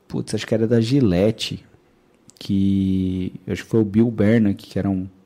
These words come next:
redator, sócio da D D B, da agência lendária americana, que lá dos anos, sei lá, trinta,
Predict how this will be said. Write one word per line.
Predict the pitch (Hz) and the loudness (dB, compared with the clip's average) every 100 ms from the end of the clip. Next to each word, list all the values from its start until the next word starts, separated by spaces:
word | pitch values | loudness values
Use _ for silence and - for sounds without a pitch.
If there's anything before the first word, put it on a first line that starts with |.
| _ _ - | _ _ -4
redator, | 107 92 - 110 107 | -2 -2 -2 -2 -2
sócio | - 110 - | 0 -2 0
da | 107 | -2
D | 110 | 0
D | 107 95 | 0 0
B, | 90 101 110 101 - _ _ _ | 2 2 2 0 -8 _ _ _
da | 95 | -6
agência | 92 95 95 - 101 | -4 -2 -2 0 0
lendária | 101 92 95 101 98 92 | 2 2 0 0 -2 -4
americana, | 92 95 92 - 101 107 123 120 - _ _ _ _ _ _ - - | -2 -2 -2 -4 0 0 0 -4 -16 _ _ _ _ _ _ -20 -8
que | 95 92 92 90 85 98 - | -4 -2 -2 -4 -6 -10 -12
lá | 90 90 | -6 -6
dos | 95 87 | -6 -6
anos, | 95 95 85 | -2 -2 -4
sei | - 98 98 | -6 -4 -2
lá, | 90 | -4
trinta, | - 82 92 110 113 90 | -6 -4 0 -2 -4 -12